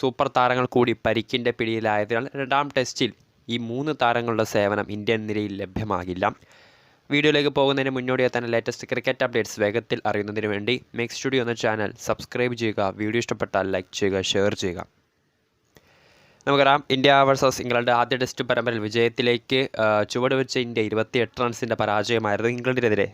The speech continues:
നേടിയെടുത്തത്. So, അങ്ങനെ പരമ്പരയിൽ ഇന്ത്യക്ക് ഇനി, ആ, അഞ്ച് മത്സരങ്ങളുടെ ടെസ്റ്റ് പരമ്പരയിൽ രണ്ടാം മത്സരം വെള്ളിയാഴ്ച വിശാഖപട്ടണത്ത് തുടങ്ങാൻ പോവുകയാണ്. So, ആദ്യ ടെസ്റ്റ് മത്സരത്തിലെ തോൽവിക്ക് പകരം വീട്ടാനാണ് രോഹിത് ശർമ്മയും സംഘവും വിശാഖപട്ടണത്ത് ഇറങ്ങാൻ പോകുന്നത്.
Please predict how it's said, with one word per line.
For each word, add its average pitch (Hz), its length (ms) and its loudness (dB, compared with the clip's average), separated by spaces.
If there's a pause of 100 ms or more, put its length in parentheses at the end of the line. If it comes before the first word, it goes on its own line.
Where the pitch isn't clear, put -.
നേടിയെടുത്തത്. 104 680 2 (600)
So, - 60 2
അങ്ങനെ 151 340 2 (140)
പരമ്പരയിൽ 139 440 2
ഇന്ത്യക്ക് 131 300 -2
ഇനി, 131 220 0 (120)
ആ, 117 80 2 (400)
അഞ്ച് 120 240 -4
മത്സരങ്ങളുടെ 120 460 -4
ടെസ്റ്റ് 113 240 -8
പരമ്പരയിൽ 113 480 0
രണ്ടാം 135 280 0
മത്സരം 123 360 -4 (100)
വെള്ളിയാഴ്ച 110 480 -2
വിശാഖപട്ടണത്ത് 104 840 -4
തുടങ്ങാൻ 104 400 -2
പോവുകയാണ്. 98 460 2 (680)
So, 143 60 4
ആദ്യ 143 380 4 (260)
ടെസ്റ്റ് 135 260 -2
മത്സരത്തിലെ 123 540 0 (120)
തോൽവിക്ക് 110 340 2
പകരം 110 360 0
വീട്ടാനാണ് 110 500 0
രോഹിത് 113 220 4
ശർമ്മയും 107 420 -2
സംഘവും 101 460 -2
വിശാഖപട്ടണത്ത് 101 800 -4
ഇറങ്ങാൻ 92 400 -8
പോകുന്നത്. 95 380 -2